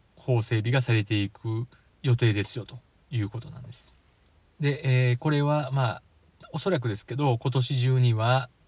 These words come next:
どこかの教習所でやっていくということだと思います。一律全部の、全部が全部の教習所でバーンとやるのではなくて、やはりそれに舵を切れるところ、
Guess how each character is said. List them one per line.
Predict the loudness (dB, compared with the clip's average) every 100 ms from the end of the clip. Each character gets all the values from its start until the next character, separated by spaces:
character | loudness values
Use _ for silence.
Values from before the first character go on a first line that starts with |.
| -2
ど | 0
こ | 0
か | -2
の | -2
教 | -4 -6
習 | -2 0
所 |
で | 0
や | -4
っ |
て | -8 -10
い | -10
く |
と | -12 -18 _
い | -8
う |
こ | -6 -8
と | -10
だ |
と | -10
思 | -10
い | -10
ま | -10
す。 | -8
一 | -2 0
律 | 2 2
全 | 2 4 2
部 | 0 -4
の、 | -6 -4 -4 -6 -10 -6
全 | 0 2
部 | 2
が | 2
全 | 2
部 | -2
の | -4
教 | -4 -6
習 | -4 -8
所 | -6
で | -4 -2
バ | 0 0
ー |
ン | -4
と | -6
や | -8
る | -8
の | -8
で | -8
は | -8
な | -8
く | -10
て、 | -2 0 0 -4 -20 -20 _
や | 0
は | 0
り | 0
そ | 0
れ | 0
に | 2 2 -2 _ _ _ -2
舵 | 2 2
を | 0
切 | -2 2
れ | 2
る | 2
と | -6
こ | -10
ろ、 | -10